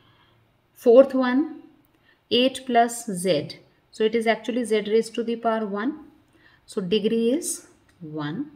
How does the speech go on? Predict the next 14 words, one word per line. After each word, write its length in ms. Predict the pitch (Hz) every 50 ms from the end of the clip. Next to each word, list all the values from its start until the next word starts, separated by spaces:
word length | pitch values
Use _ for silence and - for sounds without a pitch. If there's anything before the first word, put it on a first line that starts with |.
| - - _ _ _ _ _ _ _ _ _ _ _ _ _ _ _ _ _ _ _ _ _ _ _ _ _ _ _ _ _ _ - - - _ _
Eight 300 | 220 247 262 269 262 - -
r, 380 | 196 185 160 156 151 135 - - - _ _ _ _ _ _ _ _ _ _ _ _ _ _ _ _ _ _ _ _ _ _ _ _ _ - - _
so 160 | _ - 208 202
it 100 | 202 220
is 120 | 220 214
r 200 | 214 208 208 202 208
raised 240 | 220 220 220 220 -
to 80 | 233
the 120 | 214 233 226
power 240 | 240 233 233 226
one, 300 | 202 185 196 202 247 - - - - _ - - _ _ _ _ _ _ _ _ _ _ _ _ _ _ _ 185
degree 400 | 180 190 190 196 190 190 196 240
is 280 | 262 - - - - _ _
one. 460 | - 151 147 143 135 143 165 175 -